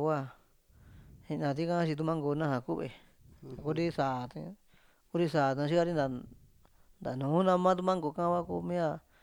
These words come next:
Speaker 1: in sia'a mango tañu ru ka va jini ri tu nuu ri a, tyukuan xika va ri saa ri ja na ntiosi Kuri na katyi yo nti, eh, ja, jaxi ri ya kuntu ya, ya, ya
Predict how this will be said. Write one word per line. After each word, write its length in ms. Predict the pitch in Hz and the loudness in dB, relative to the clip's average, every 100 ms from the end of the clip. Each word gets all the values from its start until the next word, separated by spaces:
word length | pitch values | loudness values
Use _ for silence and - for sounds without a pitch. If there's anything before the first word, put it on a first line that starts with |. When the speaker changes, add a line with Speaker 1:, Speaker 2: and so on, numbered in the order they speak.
| _ _ _ | _ _ _
Speaker 1:
in 160 | 185 165 | -2 2
sia'a 580 | 165 170 160 143 143 156 | 6 6 6 2 0 -4
mango 460 | 170 - 180 156 143 | -8 -4 -2 0 0
tañu 240 | 156 160 | 0 0
ru 80 | 165 | 0
ka 180 | 170 175 | 0 0
va 120 | 165 | 2
jini 200 | 170 160 | 0 -2
ri 120 | 143 156 | -4 -4
tu 100 | 170 | -2
nuu 160 | 151 | -2
ri 100 | 143 151 | -2 -4
a, 80 | 135 _ _ _ _ _ _ _ | -8 _ _ _ _ _ _ _
tyukuan 220 | 190 202 | 0 2
xika 240 | 220 226 214 | 4 8 8
va 60 | 214 | 8
ri 180 | 226 | 4
saa 280 | 202 185 175 | 6 8 8
ri 80 | 185 | 8
ja 100 | 180 | 2
na 100 | 139 | 2
ntiosi 300 | 147 180 - | 0 -2 0
Kuri 120 | 151 | 0
na 80 | 165 | 0
katyi 100 | 165 | 0
yo 60 | 151 | -2
nti, 100 | 151 - _ _ _ _ - - | -4 -10 _ _ _ _ -20 -12
eh, 360 | - 151 147 151 - - _ _ _ _ _ - | -6 -2 -2 -4 -8 -20 _ _ _ _ _ -8
ja, 180 | 160 147 151 151 - _ - - - | -2 -2 -2 -4 -8 _ -20 -20 -10
jaxi 360 | 135 180 190 165 | 0 0 2 2
ri 100 | 170 | 2
ya 80 | 139 | 2
kuntu 220 | 160 160 | 0 0
ya, 120 | 143 120 - _ _ _ _ _ _ | 0 -2 -10 _ _ _ _ _ _
ya, 120 | - 123 123 | 0 0 0
ya 160 | 127 | -2